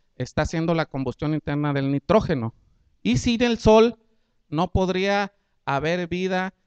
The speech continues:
en el planeta Tierra, porque para que se genere la atmósfera necesita haber ese calorcito para que las plantas hagan la fotosíntesis. Incluso para que se dé la vida,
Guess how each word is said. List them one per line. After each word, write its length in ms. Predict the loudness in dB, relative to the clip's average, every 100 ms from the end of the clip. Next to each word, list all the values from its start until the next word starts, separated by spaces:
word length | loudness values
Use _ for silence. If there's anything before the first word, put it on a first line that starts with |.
| _
en 160 | -8 -6
el 80 | -6
planeta 480 | -6 -6 -6 -6
Tierra, 560 | -6 0 2 2 -2 -4 _ _ _ _ _
porque 560 | -4 -4 -6 -8 -6 -8 _ _ _ _
para 220 | 0 0
que 420 | -4 -4 -4 -4 -8 _ _
se 200 | -10 -8
genere 400 | -6 -4 -2 0
la 120 | -2
atmósfera 580 | -2 -2 -2 0 0 0
necesita 480 | -4 -10 -10 -6 -4
haber 160 | -4
ese 180 | -6 -10
calorcito 680 | -8 -4 -4 -4 -6 -4 -4
para 200 | -4 -4
que 120 | -6
las 140 | -10
plantas 420 | -8 -6 -4 -4 -4
hagan 220 | -2 -2
la 100 | -4
fotosíntesis. 920 | -4 -6 -6 -4 -6 -4 -6 -6 -8 _ _ -16
Incluso 580 | -8 -6 -2 0 0 -2
para 240 | -2 -4
que 180 | -4 -10
se 200 | -12 -18
dé 240 | -10 -4 0
la 140 | 0
vida, 500 | 0 0 2 0 -4